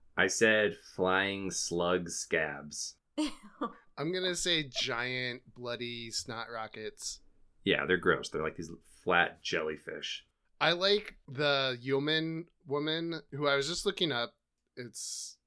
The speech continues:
Speaker 3: Yeoman
Speaker 2: Yeoman Zara.
Speaker 3: Yeah, and she's, uh, she was born in French Morocco.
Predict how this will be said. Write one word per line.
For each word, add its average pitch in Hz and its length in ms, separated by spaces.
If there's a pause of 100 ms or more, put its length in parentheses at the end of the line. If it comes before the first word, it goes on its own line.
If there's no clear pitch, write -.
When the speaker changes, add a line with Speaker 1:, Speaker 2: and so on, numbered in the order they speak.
(140)
Speaker 3:
Yeoman 123 960
Speaker 2:
Yeoman 190 440
Zara. 160 600
Speaker 3:
Yeah, 113 320 (140)
and 135 160
she's, 156 380
uh, 127 340 (140)
she 123 160
was 143 100
born 139 240
in 123 140
French 113 340
Morocco. 98 560